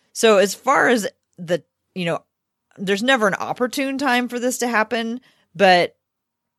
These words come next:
it could be a lot worse, I guess, is what I'm saying.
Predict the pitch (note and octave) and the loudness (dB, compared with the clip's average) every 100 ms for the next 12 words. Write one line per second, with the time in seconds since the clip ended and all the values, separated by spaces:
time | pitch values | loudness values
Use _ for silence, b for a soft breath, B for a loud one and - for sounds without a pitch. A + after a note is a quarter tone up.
0 | _ _ C#3+ G3 - B3 A3 G3 F3 C#3+ | _ _ -4 -4 -2 -2 0 0 0 2
1 | C3+ D3 D3 C#3+ G3 - - A#3+ A#3+ C4 | -2 -2 -4 -4 -4 -6 -6 -4 -2 -4
2 | C4 A#3+ A#3 A#3+ A#3+ B3 B3+ A#3+ C4 D4+ | -4 -8 -4 -2 -2 -4 -4 -4 -4 -8